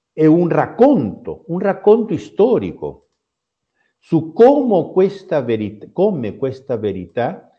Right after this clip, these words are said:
è stata sempre creduta nella Chiesa. Vi ricordate quella formula quod semper, quod ad ubique, quod ab omnibus? Quello che sempre,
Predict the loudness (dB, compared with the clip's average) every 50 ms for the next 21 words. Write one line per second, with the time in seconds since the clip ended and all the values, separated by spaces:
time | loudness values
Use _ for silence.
0 | _ _ _ _ _ _ -6 -6 -4 -4 -4 -4 -2 -4 -6 -6 -6 -10 -20 -6
1 | -2 0 0 0 0 -2 -6 -6 -10 -10 -10 -8 -6 -6 -6 -8 -8 -6 -6 -4
2 | -4 -4 -4 -6 -6 -8 -10 -10 -10 -10 -10 -12 _ _ _ _ _ _ _ -16
3 | -8 -6 -4 -4 -2 -4 -6 -8 -8 -10 -8 -8 -10 -12 -14 -16 -14 -12 -12 -12
4 | -12 -8 -6 -6 -4 -2 -4 -4 -4 -6 -10 -6 -4 -4 -4 -2 -4 -6 -4 -4
5 | -4 -4 -4 -6 -8 -8 -8 -10 -8 -8 -8 -8 -10 -12 -6 -2 -2 -2 -2 -4
6 | -6 -8 -8 -8 -8 -8 -12 _ _ _ _ _ _ _ _ _ 0 2 2 2
7 | 2 0 -6 -8 -8 -10 -10 -16 _ _ -8 -8 -6 -4 -4 -6 -6 -6 -8 _
8 | -2 -2 -2 -4 -4 -4 -2 -2 -2 -2 -4 -6 -6 -6 -4 -4 -4 -4 -6 -10
9 | -14 -12 -12 -12 -12 -14 _ _ _ _ _ _ _ _ _ _ _ _ _ _
10 | _ _ _ _ -2 2 2 2 2 0 -2 -6 -6 -2 0 2 2 2 0 -4
11 | -6 -4 -4 -4 -4 -4 -10 -16 -20 -20 _ _ _